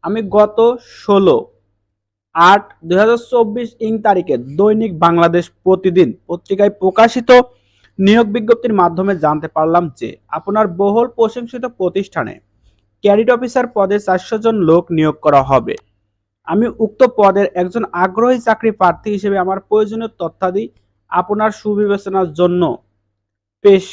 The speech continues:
নিম্নে পেশ করলাম। তো এখানে আপনার প্রার্থীর নাম, পিতার নাম, মাতার নাম, স্থায়ী ঠিকানা এবং বর্তমান ঠিকানাটা দিতে হবে। তো আমরা স্থায়ী ঠিকানাটা দিয়েছি, বর্তমান ঠিকানা। এখানে জন্ম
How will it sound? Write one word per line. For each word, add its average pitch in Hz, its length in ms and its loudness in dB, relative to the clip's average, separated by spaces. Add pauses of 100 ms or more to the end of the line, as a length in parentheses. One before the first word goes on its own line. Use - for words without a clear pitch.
(160)
নিম্নে 196 360 2
পেশ 170 280 0
করলাম। 120 360 0 (440)
তো - 140 -10
এখানে 247 220 0
আপনার 247 280 0
প্রার্থীর 185 480 2 (100)
নাম, 156 180 6 (760)
পিতার 165 340 2 (120)
নাম, 165 160 2 (560)
মাতার 156 380 0 (100)
নাম, 156 180 4 (720)
স্থায়ী 240 480 -2
ঠিকানা 208 380 0
এবং 202 260 0
বর্তমান 180 420 0
ঠিকানাটা 175 420 -4 (100)
দিতে 156 160 -6
হবে। 170 180 -2
তো - 80 -12
আমরা 180 160 -2 (120)
স্থায়ী 202 220 -6
ঠিকানাটা 202 360 -4
দিয়েছি, 185 360 -6
বর্তমান 160 440 -6
ঠিকানা। 175 340 -8 (600)
এখানে 220 200 0 (120)
জন্ম 180 300 6